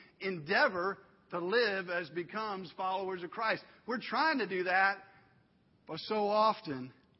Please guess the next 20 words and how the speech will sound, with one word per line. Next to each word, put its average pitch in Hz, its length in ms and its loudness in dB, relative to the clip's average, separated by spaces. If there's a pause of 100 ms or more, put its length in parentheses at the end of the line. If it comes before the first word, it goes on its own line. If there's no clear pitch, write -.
(380)
instead 196 380 2
of 185 200 4 (320)
surrendering 208 920 2
to 185 80 -2
the 160 260 -4 (200)
Son 185 180 -4
of 147 120 -6
God 170 300 2
and 147 140 -6
His 165 380 -4 (240)
lordship 151 600 -6
and 131 120 -8
His 156 260 -4
rescue, 135 600 -8 (500)
we 156 100 -8
look 170 240 -4 (100)
for 123 300 -10 (300)
rescue 180 640 -6 (540)
and 120 120 -12
rule 147 480 -4